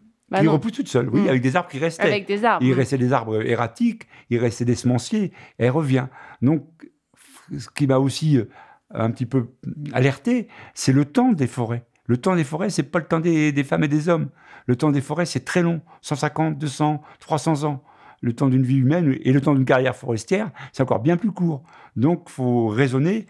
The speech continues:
Speaker 2: à l'échelle des forêts, à l'échelle du temps des forêts.
Speaker 1: Et justement, j'allais demander qu'est-ce que cette activité professionnelle que tu as terminée aujourd'hui, comme tu le disais, tu es retraité,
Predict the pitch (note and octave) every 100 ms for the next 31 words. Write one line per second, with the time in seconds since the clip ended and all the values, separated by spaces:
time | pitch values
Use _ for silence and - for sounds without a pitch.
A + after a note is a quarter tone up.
0 | - A#2 B2 B2+ E3+ D3+ C#3+ C#3 G#2 G#2
1 | - - A2+ A#2+ - D3+ G#2+ D3 C#3+ B2
2 | - F#2+ F#2 - _ _ _ - - -
3 | A3 G#3+ G3 G#3+ G#3+ G3+ A3+ A#3 F#3 F#3
4 | F#3+ A3 - G#3+ - G3+ F#3 - F#3 F#3
5 | - - A3+ G3 A3+ A3 - F#3 F#3+ -
6 | F3 F#3 D4 G#3+ - - - _ - F#3+
7 | - F3+ F3 D3+ E3+ G3+ E3 F3+ F#3+ B3
8 | G3 F3 F3+ F3+ G#3 F3+ F3 - E3+ F3+
9 | F3+ C#4+ F4 G3+ F3+ F3+ - F#3 C4